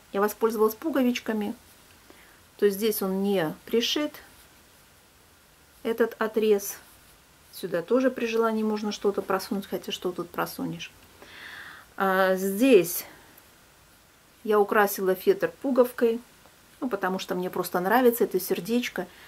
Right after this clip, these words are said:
и оно удачно сочетается вот с фетром такого салатового цвета. Мне показался очень весенний вариант,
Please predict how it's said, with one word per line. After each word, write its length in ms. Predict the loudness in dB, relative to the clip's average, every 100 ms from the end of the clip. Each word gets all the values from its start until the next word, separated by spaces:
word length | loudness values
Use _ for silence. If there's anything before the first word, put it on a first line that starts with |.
| -20 -20 -6
и 60 | -2
оно 280 | 0 2
удачно 400 | 2 2 2 0
сочетается 800 | -6 -4 -2 0 2 2 2 -2
вот 240 | -2 -4 -4
с 180 | -8 0
фетром 520 | 2 4 2 -4 -6 -16 -20 -20 -20 -20 -20 -20 _
такого 380 | -8 -2 0 0
салатового 640 | 2 4 4 4 0 -2
цвета. 640 | -6 -4 -2 -2 -2 -8 -8 -12 -20 -20 -20 -10
Мне 140 | -2 0
показался 400 | 2 4 6 4
очень 240 | 0 0
весенний 480 | 0 0 0 0 -2
вариант, 480 | -2 0 4 2